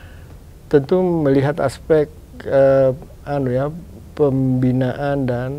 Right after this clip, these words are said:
potensi yang dimiliki. Tetapi jangan mempekerjakan anak kalau, eh, nanti unsur eksploitasinya sangat kental dan membuat mereka akhirnya terabaikan hak untuk tetap bisa belajar dan,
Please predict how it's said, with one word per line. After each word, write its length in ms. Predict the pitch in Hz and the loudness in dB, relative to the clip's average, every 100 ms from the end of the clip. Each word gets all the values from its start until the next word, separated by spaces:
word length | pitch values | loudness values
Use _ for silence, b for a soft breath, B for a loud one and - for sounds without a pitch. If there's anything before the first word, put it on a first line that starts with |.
| 143 - | -12 -4
potensi 800 | 123 120 127 127 123 147 139 135 | -2 0 0 0 -2 0 2 2
yang 160 | 123 120 | 0 0
dimiliki. 480 | 117 123 123 127 123 | -2 -2 -4 -8 -10
Tetapi 720 | 143 143 156 143 139 170 139 | -6 -6 -2 0 0 -4 -2
jangan 240 | 123 131 | -2 0
mempekerjakan 800 | 139 127 127 131 127 117 113 123 | -2 -4 -4 -4 -4 -6 -6 -10
anak 240 | 127 143 156 | -8 -8 -8
kalau, 560 | 123 120 143 165 180 | -8 -4 -4 -4 -8
eh, 560 | - 120 117 113 120 117 | -10 -8 -6 -4 -6 -6
nanti 320 | 123 123 147 | -8 -6 -6
unsur 400 | 131 120 - 131 | -6 -8 -6 -6
eksploitasinya 1120 | - - 131 123 123 120 131 123 143 147 - | -6 -6 -4 -2 -4 -6 -6 -8 -8 -10 -12
sangat 320 | - 135 123 | -6 -4 -4
kental 480 | - 131 123 160 175 - B B B | -4 -4 -2 -4 -4 -8 B B B
dan 320 | 135 135 160 | 2 4 4
membuat 480 | 156 135 127 147 - | 2 2 4 2 2
mereka 560 | 143 160 160 151 139 202 B B B B - | 4 4 2 0 0 -2 B B B B -2
akhirnya 720 | 143 135 131 139 185 220 220 B B | 0 2 2 2 2 0 -4 B B
terabaikan 560 | - 135 131 135 135 151 | -2 0 2 0 0 -4
hak 240 | 151 151 | -6 -8
untuk 400 | - 131 135 151 - - | -4 -4 -2 -4 -6 -8
tetap 320 | 131 123 123 - - - | -6 -6 -8 -10 -18 -8
bisa 240 | 127 - 120 | -6 -2 -2
belajar 480 | 120 113 139 170 196 B B B B - | 0 0 0 0 -4 B B B B -4
dan, 480 | 131 127 131 131 | 0 2 0 -4